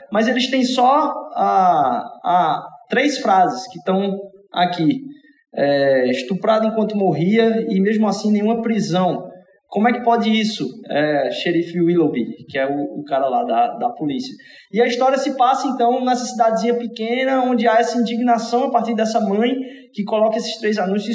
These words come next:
isso começa a dar um ribuliço na cidade, tem entrevista, o pessoal começa a se voltar contra ela,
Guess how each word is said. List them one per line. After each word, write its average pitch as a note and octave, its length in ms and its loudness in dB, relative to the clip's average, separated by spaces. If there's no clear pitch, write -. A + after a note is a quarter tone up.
isso - 100 -16
começa A3+ 420 0
a A3+ 60 2
dar A3+ 140 0
um G3 120 0
ribuliço A3 500 0
na G3+ 120 -2
cidade, G3 600 -2
tem G3 120 0
entrevista, F#3+ 840 0
o - 40 -20
pessoal A3+ 280 2
começa A#3+ 320 2
a A#3 40 2
se A#3+ 140 -2
voltar A#3 580 2
contra A3+ 320 2
ela, A3 480 2